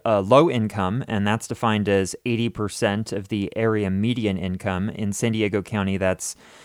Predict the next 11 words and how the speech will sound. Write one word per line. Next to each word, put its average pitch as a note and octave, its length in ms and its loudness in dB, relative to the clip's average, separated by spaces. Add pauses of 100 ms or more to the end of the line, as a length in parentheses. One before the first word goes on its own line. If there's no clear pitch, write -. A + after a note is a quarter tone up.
(240)
a - 100 -8
little B2 280 4
over A2 180 4
ninety-two A2 480 2
thousand G#2 380 0
dollars F#2+ 480 2
for F#2+ 200 0
a F2+ 60 0
family F#2+ 380 -2
of E2+ 100 -4
four. F#2 540 -4